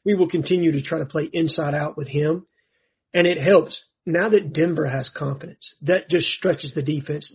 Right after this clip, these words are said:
that much more. If you can get Denver going, if you can get Chad going, if you can get Jalen going in this game, don't get intimidated by the pressure on the, that they're gonna put on the ball in this game. They're gonna try to take it out of your hand. They're gonna try to get up in you a little bit.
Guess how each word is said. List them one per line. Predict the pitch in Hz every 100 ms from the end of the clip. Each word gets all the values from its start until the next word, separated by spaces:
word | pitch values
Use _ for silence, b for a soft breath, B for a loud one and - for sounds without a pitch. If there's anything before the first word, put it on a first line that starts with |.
| 160
that | 156 151
much | 143 - 151
more. | 151 139 135 - _ _ _ _ _ _ _ _
If | 175 156
you | 175
can | 147 156
get | 160 147
Denver | 175 165 151
going, | 139 139
if | 131 -
you |
can | 151
get | 147 147
Chad | - 175 156 139
going, | 135 127
if | 127
you |
can | 170
get | 170 170
Jalen | 131 156 156 147
going | 139 143 139
in | 135
this | 135 -
game, | 147 131 127 - _ _ _ _ _ - 131
don't | 180 190 180
get | 180
intimidated | 151 - 165 160 151
by | 156
the | 151
pressure | - 170 143 165
on | 151
the, |
that | 165 151 165
they're | 165
gonna | 165
put | - 165
on | 156
the |
ball | 147 151 143
in | 143
this | 143 -
game. | 139 131
They're | 135
gonna | 147 151
try | 170
to | 165
take | - 160 156
it |
out | 143
of | 160
your | 175
hand. | 139 135
They're | 135
gonna | 135
try | 143
to |
get | 135 151
up | 147
in | 156 143
you | 135
a |
little | 139 135
bit. | 127 220 -